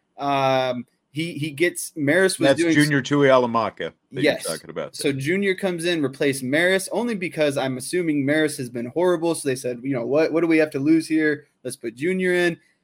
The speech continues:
Speaker 1: Well, Junior <laughs> doesn't do much better himself. The play side linebacker shoots the hole. Uh, Junior gets caught about four <laughs> yards deep over the center again. He doesn't even make it to this side of the field.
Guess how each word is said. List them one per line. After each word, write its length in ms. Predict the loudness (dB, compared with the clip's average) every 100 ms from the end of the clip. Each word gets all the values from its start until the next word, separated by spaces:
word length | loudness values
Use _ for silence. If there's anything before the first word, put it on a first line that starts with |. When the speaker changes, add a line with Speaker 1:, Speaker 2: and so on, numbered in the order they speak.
| _
Speaker 1:
Well, 260 | 2 2 2
Junior 340 | 0 4 6
<laughs> 120 | 6
doesn't 280 | 6 4 4
do 340 | 8 10 10 6 _ _
much 260 | 0 0 2
better 280 | 0 2 0
himself. 560 | -4 -8 -4 -2 -4
The 80 | -8
play 220 | -4 -4
side 260 | -2 -4 -2
linebacker 480 | -4 -2 -2 -2 -8
shoots 360 | -8 -10 -8
the 160 | -4 -2
hole. 400 | 2 2 2 -2 _ _
Uh, 460 | -4 0 0 0 -2
Junior 380 | -4 -6 -4 -4
gets 240 | -6 -10
caught 420 | -12 -8 -6 -6 -8
about 420 | -12 -8 -8 -8 -14 -20
four 280 | -10 -6 -6
<laughs> 320 | -4 -4 -4 -4
yards 480 | -4 -2 -4 -10 -20 _ _ -12
deep 360 | -8 -8 -8 _ _ _
over 280 | -2 -2 -2
the 100 | -6
center 360 | -4 -4 -4
again. 220 | -4 -4 -4
He 60 |
doesn't 200 | -4 -6
even 220 | -6 -6
make 220 | -6 -4 -4
it 160 | -6
to 100 | -8
this 200 | -8 -6
side 180 | -4 -2
of 80 | -2
the 80 | -6
field. 520 | -10 -2 2 2